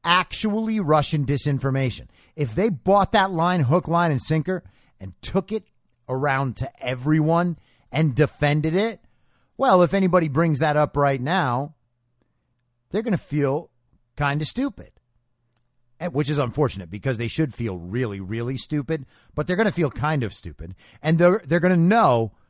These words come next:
that the media misled them, right? So now they have a personal shame attached to having been misled. And this can happen a number of times, and they will still never fully blame the media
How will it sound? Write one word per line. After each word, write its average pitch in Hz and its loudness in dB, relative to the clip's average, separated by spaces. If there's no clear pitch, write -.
that 147 2
the 151 2
media 175 4
misled 139 0
them, - -18
right? 139 -2
So - -2
now 180 2
they 240 2
have 170 2
a 147 -2
personal 208 2
shame 117 -2
attached 151 -2
to 180 4
having 165 4
been 151 2
misled. 147 -2
And 196 4
this 240 4
can 294 0
happen 226 2
a 170 2
number 185 4
of 131 -4
times, 196 0
and 156 -2
they 156 0
will 156 0
still 240 2
never 202 2
fully 185 -2
blame 143 0
the 127 -2
media 143 0